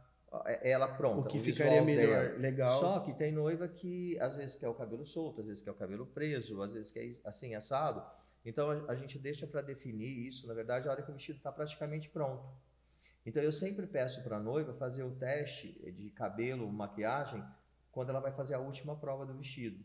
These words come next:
Speaker 1: Então ela vai se ver como ela vai tá no dia do casamento.
Speaker 2: Uhum.
Speaker 1: Então aí tem como fazer as correções necessárias, tipo, "Olha, o cabelo vai ficar melhor assim, com o vestido, a maquiagem mais assim, mais assado."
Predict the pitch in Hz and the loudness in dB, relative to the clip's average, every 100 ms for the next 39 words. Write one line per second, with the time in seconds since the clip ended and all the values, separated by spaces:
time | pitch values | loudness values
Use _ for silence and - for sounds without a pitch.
0 | - 123 117 123 131 147 127 147 156 160 | -6 -4 0 0 -2 -4 -4 -4 -2 -4
1 | 151 143 135 143 143 151 139 143 143 143 | -2 -4 -6 -6 -4 -6 -6 -10 -10 -8
2 | 147 160 135 107 - _ - 120 123 123 | -6 -4 -4 -6 -12 _ -8 -4 0 0
3 | 120 156 170 160 139 139 180 180 160 160 | 6 8 8 6 4 4 2 2 -2 0
4 | 156 160 156 151 143 - 151 143 151 151 | 0 2 2 0 -2 -2 2 2 2 0
5 | 147 147 147 147 147 151 156 170 170 156 | -4 -4 -4 -6 -6 -6 -6 -2 0 0
6 | 117 120 - 143 123 101 98 - _ _ | -2 -8 -6 0 0 -2 -8 -20 _ _
7 | _ _ - - 135 131 131 127 131 120 | _ _ -20 -6 -4 -4 -4 -4 -4 -4
8 | 113 110 117 - - 123 120 107 113 - | -2 0 0 -4 -8 -8 -10 -10 -10 -10
9 | 127 113 101 95 90 90 98 101 - 110 | -10 -6 -6 -6 -8 -8 -6 -8 -8 -8
10 | 101 104 92 104 110 - 107 98 98 107 | -8 -8 -10 -8 -10 -10 -8 -8 -8 -10
11 | - 113 113 107 | -8 -4 -4 -4